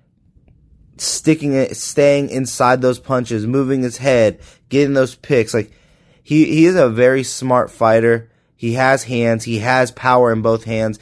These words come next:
At even money, he has a good chance, uh, uh, of, of you walking to the cage with, with, with positive money here. I like this at even money. This is pro-, this, heading into this fight,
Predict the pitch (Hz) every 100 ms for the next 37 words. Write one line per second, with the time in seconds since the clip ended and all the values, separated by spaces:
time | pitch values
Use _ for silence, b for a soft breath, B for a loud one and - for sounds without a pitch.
0 | B B - 117 101 - 147 160 165 131
1 | 110 110 131 147 - _ _ 139 147 131
2 | 113 107 127 131 117 - 127 113 85 -
3 | _ _ _ _ _ 117 113 98 104 107
4 | 90 110 98 90 _ _ _ _ _ _
5 | _ _ _ _ _ - 104 104 113 117
6 | 135 123 113 113 113 104 - 117 104 95
7 | 98 78 101 87 82 101 - 107 101 95
8 | 101 98 95 98 B B B - 160 156
9 | 135 143 - 113 113 95 117 107 101 101
10 | 135 156 147 - 151 107 147 160 - 143
11 | 131 120 156 127 135 143 131 - - 117
12 | 131 -